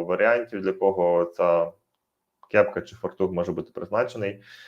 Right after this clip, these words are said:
М, в деяких моментах є багато фотографій. Дуже класно. Товар, є товари, де цих фотографій, фотографій відверто бракує, тому можете, якби, звернути на цю зону росту.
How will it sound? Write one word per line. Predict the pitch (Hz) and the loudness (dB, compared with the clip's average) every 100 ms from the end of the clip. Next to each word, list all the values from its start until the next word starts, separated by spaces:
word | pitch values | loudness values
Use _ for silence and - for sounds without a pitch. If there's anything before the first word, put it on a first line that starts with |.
| - _ _ 92 90 | -20 _ _ -18 -12
М, | 90 87 90 | -8 -8 2
в | |
деяких | 104 107 - 95 | 4 4 2 -4
моментах | 98 107 104 98 92 | 0 0 0 -2 -4
є | 95 | -2
багато | 95 92 - | 2 2 0
фотографій. | - 95 98 127 - 120 120 - _ _ _ - | -10 2 4 4 2 -6 -8 -20 _ _ _ -12
Дуже | 98 104 104 | -6 -6 0
класно. | 104 101 - 95 | 4 4 2 -10
Товар, | - 101 110 98 95 92 | -4 2 4 2 -2 2
є | 120 | 4
товари, | - 113 113 | 8 8 8
де | 104 | 4
цих | 113 - | -2 -4
фотографій, | - 110 95 - 104 110 107 107 - - | -2 -2 -2 -4 0 2 2 0 -12 -12
фотографій | 101 107 107 101 - 98 90 90 | -8 0 2 2 2 -4 -2 -4
відверто | 85 90 92 107 101 92 | -4 -4 2 2 2 0
бракує, | 95 - 90 90 107 - - | 0 4 4 4 2 -4 -10
тому | 92 95 92 90 87 90 92 95 90 | -6 -4 -4 -4 -6 -8 -10 -14 -6
можете, | 90 90 - - | -4 -4 -6 -6
якби, | 85 82 80 - 82 | -2 -2 -6 -14 -12
звернути | 90 95 92 90 | -8 -6 -6 -6
на | 92 | -10
цю | - 95 | -2 0
зону | 95 95 101 | 2 2 4
росту. | 104 113 - | 2 2 -6